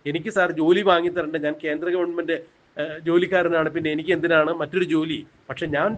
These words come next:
പറയുന്നത് ഇവിടെ സിവിൽ സപ്ലൈസ് കോർപ്പറേഷന്റെ സ്റ്റോറിൽ ആളില്ല, അവർ ശമ്പളം വാങ്ങി വീട്ടിൽ വെറുതെ പോയിരിക്കുകയാണ്, ഇതിന്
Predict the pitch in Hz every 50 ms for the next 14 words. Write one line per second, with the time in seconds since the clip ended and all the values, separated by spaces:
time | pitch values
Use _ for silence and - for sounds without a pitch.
0 | - 180 170 175 185 190 185 180 180 180 175 175 175 160 170 170 170 185 175 196
1 | 190 190 196 185 175 - 180 170 165 - 180 170 - - 170 165 160 - - -
2 | _ _ _ _ - 139 - - 156 156 165 175 175 175 160 147 156 175 202 190
3 | 165 165 180 202 - - 147 151 165 180 175 175 165 156 160 170 190 196 190 180
4 | 170 165 170 175 170 160 160 156 180 175 165 156 151 156 165 175 175 165 160 160
5 | 160 151 147 143 156 147 143 143 151 - 160 160 185 226 220 190 131